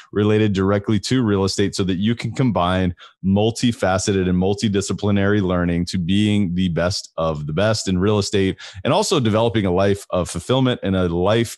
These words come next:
that you love, right? It's designing the life of your dreams. That's what Elevate's all about. So if you're enjoying this,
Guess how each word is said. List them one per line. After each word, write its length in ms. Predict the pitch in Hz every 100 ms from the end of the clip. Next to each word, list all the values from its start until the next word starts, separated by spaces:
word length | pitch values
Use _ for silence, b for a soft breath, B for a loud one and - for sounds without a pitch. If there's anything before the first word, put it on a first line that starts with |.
| B B -
that 260 | 95 107 95
you 320 | 92 120 104
love, 320 | 113 92 -
right? 240 | 82 107
It's 220 | 98 95 87
designing 400 | 95 85 90 107
the 320 | 107 104 85
life 240 | 87 85
of 100 | 78
your 140 | 82 76
dreams. 340 | 98 104 90
That's 160 | 113 101
what 120 | -
Elevate's 340 | 98 90 85
all 140 | 85 82
about. 280 | 90 87
So 120 | - 85
if 120 | -
you're 120 | 113
enjoying 320 | 98 107 104
this, 260 | 101 95